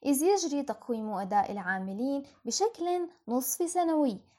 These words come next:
كما يجري التقويم بقصد الترفيع، ويتم المستوى الأول للتقويم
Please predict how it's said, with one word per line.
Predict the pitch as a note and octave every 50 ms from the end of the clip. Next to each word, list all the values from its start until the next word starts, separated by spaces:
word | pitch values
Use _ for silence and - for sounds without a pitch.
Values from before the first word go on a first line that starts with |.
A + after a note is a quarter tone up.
| _ _
كما | A3+ A3 G#3 F#3+ F#3 F#3
يجري | F#3+ G#3+ C4 D#4+ D4 B3+ A#3 A3 A3+ G#3+
التقويم | - - - - - - - B3 C#4 D4+ D4 B3+ B3 B3+ A#3+
بقصد | - - - G3 G3+ - G3
الترفيع، | B3 B3 - - B3+ B3+ B3+ - C#4+ C#4 A3+ D#3+ - - _ - - _ _ -
ويتم | A3 G#3+ G#3+ G#3+ - F4 E4 C#4
المستوى | F#3+ F#3 G3 G3+ - - A3+ G3+ G3+
الأول | G3 - - - A#3 A3 A3 G#3+
للتقويم | G#3+ G#3 G#3 G#3 - G3 - _ - C#4+ D4 D4 D4